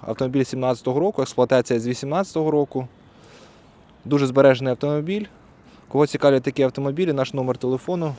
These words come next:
нуль дев'яносто шість, нуль сім, дев'ять сто шістдесят сім, наш сайт вашкар точка ком точка ua. На сайті будуть посилання на всі наші соціальні мережі, також це буде все під відео. На сайті є фотографії більш детальні цього автомобіля.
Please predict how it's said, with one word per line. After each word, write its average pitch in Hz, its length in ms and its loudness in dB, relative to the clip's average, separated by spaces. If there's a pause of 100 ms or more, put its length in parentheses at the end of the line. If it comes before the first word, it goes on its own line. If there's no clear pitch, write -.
нуль 127 160 -2
дев'яносто 127 360 -2
шість, - 200 -6
нуль 120 160 -6
сім, 113 320 -4
дев'ять 113 240 0
сто - 160 -6
шістдесят 120 340 -6
сім, 175 300 -8
наш 120 220 -6
сайт 113 260 -2
вашкар 120 360 -4
точка 110 180 -8
ком 117 180 -6
точка 110 240 -10
ua. 156 160 -4
На 131 120 -6
сайті 123 300 -4
будуть 110 320 -8 (600)
посилання 123 380 -6
на 120 80 -6
всі 123 120 -6
наші 123 260 -6
соціальні 135 420 -6
мережі, 170 500 -6
також 135 300 -4
це - 80 -4
буде 123 200 -2
все 120 180 -4
під 120 180 -6
відео. 175 440 -4 (760)
На 131 120 -2
сайті 135 340 0
є 123 120 0
фотографії 160 580 -4
більш 165 160 -4
детальні 156 340 -4
цього 147 240 -4
автомобіля. 135 720 -4